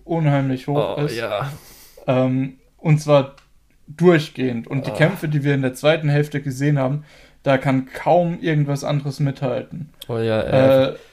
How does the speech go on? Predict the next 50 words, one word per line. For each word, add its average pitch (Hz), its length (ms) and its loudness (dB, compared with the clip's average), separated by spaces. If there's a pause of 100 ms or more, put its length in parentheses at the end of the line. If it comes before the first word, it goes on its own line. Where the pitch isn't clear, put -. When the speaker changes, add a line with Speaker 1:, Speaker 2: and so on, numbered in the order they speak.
Speaker 1:
das, - 300 -8
das, 151 320 -8 (220)
das 143 140 0
ist - 40 -4
halt 147 220 4
wirklich 185 260 0
teilweise 156 380 2
auch 147 140 0
Attack 151 280 -4
on 143 120 -2
Titan 147 320 0
Niveau. 120 520 -8 (120)
Also 123 420 -6 (480)
mit 147 320 0
Attack - 280 -8
on 127 140 -8
Titan 139 320 -6
Speaker 2:
Mhm. 131 80 -2
Speaker 1:
Niveau. 117 300 -4 (760)
Speaker 2:
Das - 140 -6
ist - 40 0
halt 139 120 2
einfach 135 200 2
Speaker 1:
Von - 40 -8
Speaker 2:
der 131 220 8
Speaker 1:
den 117 160 -2
Speaker 2:
One-on-One-Kämpfe - 0 -
Speaker 1:
zwei 139 280 8
D-Animationen. 123 1200 0
Speaker 2:
sind 123 160 0
halt 123 120 2
einfach 120 160 -4
so - 140 -6
mega 135 320 2
geil. 127 220 2
Grad 127 260 -2
zum - 100 -12
Beispiel 120 260 -2
dann, 117 340 2 (320)
wenn 131 140 0
man 123 160 2
das 117 160 -6
verbindet 127 400 2
mit 123 120 -2
sowas 117 400 -2
wie, 117 240 0 (800)
ähm, 113 300 0
Position 123 500 2
tauschen, 147 360 0
Teleportation. 123 840 0